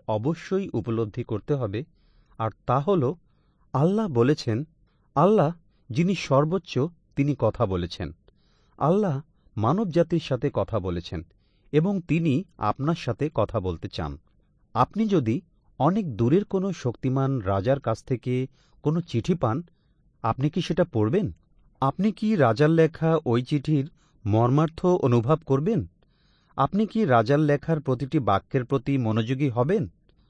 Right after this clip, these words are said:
আমরা কতবার মহান আল্লাহর কথা শোনার জন্য আগ্রহী হই? কিভাবে আল্লাহ মানুষের সাথে কথা বলেন?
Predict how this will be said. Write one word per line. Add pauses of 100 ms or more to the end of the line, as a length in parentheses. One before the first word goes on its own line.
(200)
আমরা
কতবার (400)
মহান
আল্লাহর
কথা
শোনার
জন্য
আগ্রহী
হই? (460)
কিভাবে (180)
আল্লাহ
মানুষের
সাথে
কথা
বলেন?